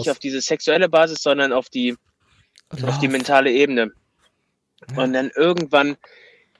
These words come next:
Speaker 2: du sitzt da neben der Person im Auto und hast dir nichts mehr so zu sagen. Und dann kommt vielleicht der Gedanke auf, "Boah, ich weiß nicht, früher ging das doch, Alter. Früher konnte ich dir jetzt einfach so erzählen, so, yo, mein Kollege hat das und das gemacht oder heute auf der Arbeit war das und das oder so."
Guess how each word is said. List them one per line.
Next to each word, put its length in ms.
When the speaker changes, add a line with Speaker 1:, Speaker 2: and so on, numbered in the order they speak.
Speaker 2:
du 80
sitzt 260
da 80
neben 220
der 100
Person 300
im 100
Auto 380
und 100
hast 220
dir 80
nichts 200
mehr 100
so 100
zu 160
sagen. 400
Und 120
dann 120
kommt 220
vielleicht 180
der 80
Gedanke 380
auf, 220
"Boah, 140
ich 140
weiß 160
nicht, 160
früher 240
ging 180
das 160
doch, 120
Alter. 240
Früher 220
konnte 220
ich 60
dir 80
jetzt 120
einfach 220
so 120
erzählen, 480
so, 120
yo, 280
mein 160
Kollege 340
hat 100
das 140
und 80
das 160
gemacht 340
oder 240
heute 200
auf 80
der 100
Arbeit 240
war 80
das 220
und 100
das 160
oder 180
so." 160